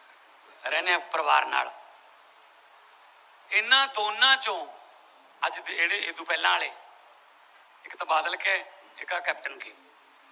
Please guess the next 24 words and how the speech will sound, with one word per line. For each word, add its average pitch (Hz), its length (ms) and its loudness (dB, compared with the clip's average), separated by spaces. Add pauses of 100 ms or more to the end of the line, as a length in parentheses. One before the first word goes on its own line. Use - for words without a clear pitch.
(340)
ਦੋਨਾਂ 269 400 6
'ਚੋਂ, 254 500 2
ਦੋਨੇ 240 300 4
ਘਰਾਂ 269 240 2
'ਚ - 80 -6
ਕੋਈ 247 220 4
ਨਹੀਂ 247 120 4
ਰਿਹਾ। 139 240 -4 (1800)
ਇੱਕ 214 280 0
ਘਰ 233 60 2
'ਚ 226 120 -6
ਰੂਸਾ 202 360 -6
ਹੁੰਦੀ 214 280 -8
ਸੀ, - 200 -10 (840)
ਇੱਕ 190 220 -4
'ਚ - 100 -10
ਮਹਾਰਾਣੀ 180 600 2
ਤੇ 180 120 -14
ਉਹਦਾ - 120 -6
ਮੁੰਡਾ। - 420 -6 (1500)
ਆਪ 185 260 6
ਰਹਿੰਦਾ 202 260 0
ਸੀ 208 140 -4
ਸਿਸਮਾ। 147 540 -4